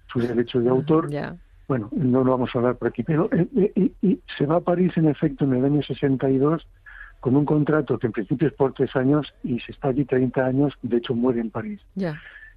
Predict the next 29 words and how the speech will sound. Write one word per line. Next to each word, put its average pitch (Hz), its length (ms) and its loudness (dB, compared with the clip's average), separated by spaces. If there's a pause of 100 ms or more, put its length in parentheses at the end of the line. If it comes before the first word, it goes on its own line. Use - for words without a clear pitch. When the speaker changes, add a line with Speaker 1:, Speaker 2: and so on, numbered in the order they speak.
(240)
Speaker 1:
eh, 127 380 0
en 123 120 -2
el 120 80 0
año 123 160 0
noventa 120 320 0
y 110 80 0
tres, 113 260 -4
pero, 127 360 2 (880)
eh, 127 540 2 (300)
se 143 120 2
va 156 100 4
allí 170 140 2
pensando 170 680 2
que 139 120 0
va 127 100 4
a 131 40 0
mejorar, 113 440 0 (640)
porque 123 320 2 (100)
para 120 280 0
muchos 143 440 0
en 147 120 4
el 131 80 0
siglo 139 220 2
dieciocho 139 600 0
Francia 139 360 0
y 127 60 0
París 131 420 0 (400)
son 123 220 0
como, 120 460 0